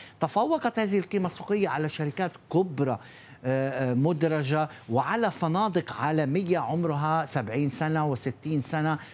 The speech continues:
وموجودة في البورصة، سلسلة فنادق عالمية. تفوقت بقوة Airbnb كنسبة القيمة السوقية.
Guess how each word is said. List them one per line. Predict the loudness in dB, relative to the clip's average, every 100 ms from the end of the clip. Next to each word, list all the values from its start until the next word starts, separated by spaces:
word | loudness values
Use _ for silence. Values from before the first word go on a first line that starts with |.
| -6
وموجودة | 0 2 2 2 2 2
في | 0 -2
البورصة، | 0 0 0 0 -4 -4 -12 -8
سلسلة | -4 -2 0 -2
فنادق | -2 0 0 0 -4 -2
عالمية. | -4 -2 -2 0 0
تفوقت | 0 -2 0 0 0 -2 -2
بقوة | -4 0 2 4 2 2
Airbnb | 0 0 0 0 2 0 -2 -18 -4
كنسبة | 0 0 0 -2 -2 -4
القيمة | -6 -2 0 2 0 -4
السوقية. | -10 -12 -8 -6 -4 -4 -4 -4